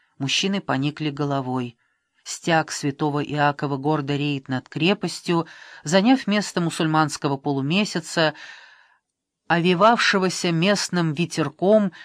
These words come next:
на протяжении семи столетий — и колокола звонят к мессе там, где зывал к молитве Аллаху крик муэдзина. Что, если они сейчас уйдут в Африку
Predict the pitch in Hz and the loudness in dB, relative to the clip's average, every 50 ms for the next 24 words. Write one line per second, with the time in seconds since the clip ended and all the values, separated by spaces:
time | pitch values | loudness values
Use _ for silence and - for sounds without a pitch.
0 | - - - - - 175 185 - - 190 170 - 185 160 160 208 226 214 202 202 | -20 -20 -16 -6 -2 -2 0 0 0 -2 0 0 0 0 2 2 2 2 2 0
1 | 196 165 - - 202 202 220 220 - - - 220 214 214 208 180 139 135 - - | 0 -2 -2 -2 0 0 0 0 -2 0 0 0 2 2 2 0 -2 -2 -4 -6
2 | - - - - _ _ _ _ _ _ _ _ _ _ _ _ - 139 - - | -8 -8 -8 -10 _ _ _ _ _ _ _ _ _ _ _ _ -12 -8 -6 -4
3 | 143 143 139 139 156 151 156 151 147 139 127 135 131 127 135 135 131 131 131 - | -4 -4 -4 -2 -2 0 0 0 0 -2 -2 -2 -2 -2 0 0 -2 -2 -4 -6
4 | - - 147 147 156 170 196 180 - - - - 147 131 - - - 190 202 208 | -6 -4 -2 0 0 0 0 -2 -4 -6 -6 -6 -6 -6 -4 0 2 2 2 2
5 | 202 202 196 - - - - - _ _ _ - 147 135 160 170 160 135 139 165 | 0 -2 -6 -10 -18 -20 -20 -20 _ _ _ -6 -4 0 0 0 0 0 0 0
6 | 160 156 175 185 180 170 - - 165 160 156 151 147 180 190 - - 160 165 165 | 2 2 2 2 2 0 -2 -2 0 2 2 2 2 0 -2 -4 -4 -2 -2 0
7 | 160 - - 156 147 143 147 160 180 185 180 - - 170 160 156 - 180 156 160 | 0 2 2 2 2 2 4 4 4 2 2 -2 -4 -4 -4 -4 -4 -4 -2 -2
8 | 151 - - 156 156 156 156 151 151 156 143 131 139 139 139 156 151 139 120 117 | -4 -4 -2 0 0 2 2 2 2 0 -2 -4 -6 -4 -2 0 0 0 -2 -4
9 | 113 110 - _ _ _ _ _ _ _ _ _ _ _ _ - - - - - | -6 -8 -12 _ _ _ _ _ _ _ _ _ _ _ _ -20 -20 -16 -12 -12
10 | - - 220 214 196 196 208 196 - - 180 175 170 170 170 156 - - 175 165 | -8 -4 -4 -2 0 0 -2 -2 -2 -2 0 0 2 0 0 -2 -2 -4 -4 -4
11 | - - 196 180 160 - - 165 160 147 143 175 175 170 143 147 202 240 226 - | -2 -2 -2 -2 -2 -2 -2 -2 -2 -2 -2 -4 -4 -4 -2 0 2 2 2 0
12 | - 139 123 - - - 131 120 113 | -2 -4 -4 -4 -4 -4 -4 -4 -4